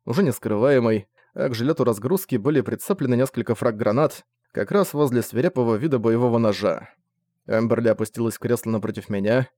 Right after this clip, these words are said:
и одобряюще улыбнулась своей протеже. «Наша малышка взрослеет», радостно заявила она.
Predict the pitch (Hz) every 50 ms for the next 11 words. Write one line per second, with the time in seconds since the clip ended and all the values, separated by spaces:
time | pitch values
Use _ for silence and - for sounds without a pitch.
0 | _ _ - - 104 110 - 196 156 131 127 127 139 127 - - 147 120 113 110
1 | - 107 104 110 123 127 - - 180 127 113 104 127 - - 123 110 95 98 101
2 | - - - - _ _ _ _ _ _ _ _ _ _ _ - 127 131 127 117
3 | - 135 123 123 123 127 127 123 - - 127 117 123 117 117 - 131 143 170 151
4 | - - - - - _ _ _ _ _ _ _ _ _ _ _ 131 120 120 120
5 | 104 107 - - 120 107 107 120 117 110 110 110 107 107 110 113 113 113 92 -
6 | - -